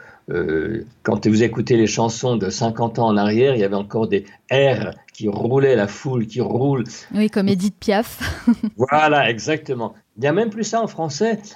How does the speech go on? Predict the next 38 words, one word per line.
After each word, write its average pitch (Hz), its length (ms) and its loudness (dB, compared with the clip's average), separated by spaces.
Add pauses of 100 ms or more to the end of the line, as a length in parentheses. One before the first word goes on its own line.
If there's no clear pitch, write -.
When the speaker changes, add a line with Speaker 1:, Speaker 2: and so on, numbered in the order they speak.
(100)
Speaker 1:
alors 135 280 0
qu'on 127 140 -4
l'a, 98 460 2
euh, - 80 -10
toujours 98 300 -2
en, 85 260 -4
en 82 80 -6
espagnol, 107 800 2
on 87 300 -2
l'a 82 120 -6
en 82 120 -10
arabe, 110 440 2
en 80 160 -4
russe, 123 360 -4
en, 82 260 -6
même 80 240 -6
en 76 60 -6
italien. 95 520 0
C'est-à-dire 131 320 0
que - 80 -16 (400)
d'autres 147 400 2
voix 131 580 0
ont 110 120 -4
gardé 139 480 0
de 107 120 -4
l'amplitude. - 540 -8 (360)
Nous, 180 260 4
on 151 100 -2
parle, 196 500 -2
comme 147 280 -4
disent 147 260 2
les 131 140 -6
gens 123 160 -4
du 120 140 -4
Sud, 175 380 -6
on 139 120 -4
parle 110 300 2
pointu, 127 600 -2